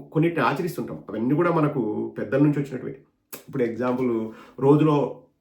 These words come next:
అంటే వారంలో ఒక రోజు ఉపవాసం ఉండమంటారు. అది మరి పాతకాలం నుంచి వచ్చేదే, ఎప్పటి నుంచో ఉంది.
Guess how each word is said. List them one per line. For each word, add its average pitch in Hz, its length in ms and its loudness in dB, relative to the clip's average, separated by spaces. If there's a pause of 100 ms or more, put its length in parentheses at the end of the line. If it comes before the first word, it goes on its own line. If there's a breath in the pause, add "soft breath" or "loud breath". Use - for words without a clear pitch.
అంటే 127 140 0
వారంలో 135 380 2
ఒక 127 100 0
రోజు 127 180 0
ఉపవాసం 127 420 -2
ఉండమంటారు. 101 380 -8 (840)
అది 139 500 2 (300 loud breath)
మరి 127 480 2 (400)
పాతకాలం 147 480 0
నుంచి 160 140 2
వచ్చేదే, 147 420 -2 (800)
ఎప్పటి 135 340 -4
నుంచో 160 180 2
ఉంది. - 260 -4